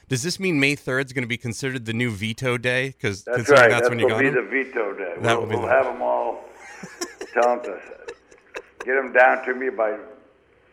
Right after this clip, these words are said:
Speaker 2: by May third, and we'll get 'em a little wagon, and we'll tie 'em to it and have 'em go up in the elevator and bring 'em up.
Speaker 1: <laughs> That'd be a good way to do it. That'd be a good way to do it. <laughs>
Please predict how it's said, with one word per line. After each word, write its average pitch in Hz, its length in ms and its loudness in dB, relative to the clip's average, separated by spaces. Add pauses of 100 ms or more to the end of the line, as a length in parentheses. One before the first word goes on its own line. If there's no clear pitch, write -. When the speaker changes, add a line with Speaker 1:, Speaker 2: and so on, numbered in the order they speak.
(720)
Speaker 2:
by 104 120 2
May 123 280 4 (120)
third, 143 260 8
and 113 100 0
we'll 113 140 2
get 151 120 4
'em 143 100 2
a 135 100 4
little 143 200 4
wagon, 117 680 6
and 98 140 -8
we'll 98 140 -6
tie 127 280 4
'em 117 200 -2
to 113 160 -2
it - 20 -4
and 104 80 -8
have 117 200 2
'em 113 100 -10
go 113 160 4
up 127 100 -2
in 113 60 -12
the 110 120 -4
elevator 107 480 2
and 87 100 -8
bring 107 180 -2
'em 107 120 -4
up. 107 280 -2 (300)
Speaker 1:
<laughs> - 280 -20
That'd 494 720 -6
be 339 80 0
a 311 40 0
good 294 160 -4
way 302 120 -2
to 330 80 -6
do 277 220 -4
it. 156 120 0
That'd 147 160 -10
be 185 100 -2
a - 40 0
good 185 160 0
way 190 80 2
to 190 100 -4
do 202 220 0
it. 330 840 -2
<laughs> - 60 -20